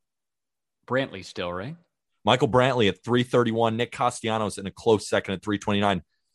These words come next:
Speaker 2: Who leads the league in wins, Jack? There's two names.
Speaker 1: Oh, my God. Uh,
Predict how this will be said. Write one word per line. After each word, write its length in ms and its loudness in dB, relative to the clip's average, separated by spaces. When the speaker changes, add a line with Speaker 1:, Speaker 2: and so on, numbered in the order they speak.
Speaker 2:
Who 340 6
leads 360 2
the 100 -2
league 340 0
in 220 -4
wins, 460 -2
Jack? 480 2
There's 240 -2
two 200 -4
names. 480 -4
Speaker 1:
Oh, 220 -2
my 160 -8
God. 420 -6
Uh, 520 0